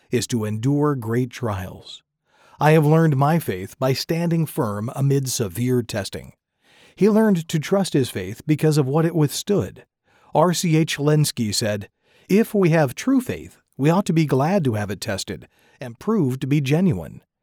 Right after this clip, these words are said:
If I have genuine gold coins, I shall welcome any test to which they may be subjected."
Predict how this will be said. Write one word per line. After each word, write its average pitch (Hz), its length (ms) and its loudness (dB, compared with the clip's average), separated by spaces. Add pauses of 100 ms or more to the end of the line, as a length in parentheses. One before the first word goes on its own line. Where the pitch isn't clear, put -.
(300)
If 156 160 2
I 147 100 4
have 147 180 2
genuine 151 540 4
gold 139 400 4
coins, 151 480 0 (220)
I 143 160 2
shall 180 240 2
welcome 175 440 0 (120)
any 214 400 -2
test - 420 -6 (120)
to 139 120 0
which 139 240 -2
they 127 160 -4
may 113 140 -4
be 101 180 -8
subjected." 143 720 -6